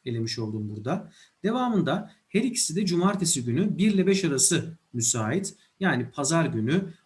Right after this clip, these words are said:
altıda olan satranç kursunu eledim. Gitar kursu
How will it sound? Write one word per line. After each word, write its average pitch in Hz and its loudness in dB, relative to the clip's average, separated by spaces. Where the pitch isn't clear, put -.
altıda 165 0
olan 131 0
satranç 143 -4
kursunu 113 -6
eledim. 175 0
Gitar 185 0
kursu 180 -2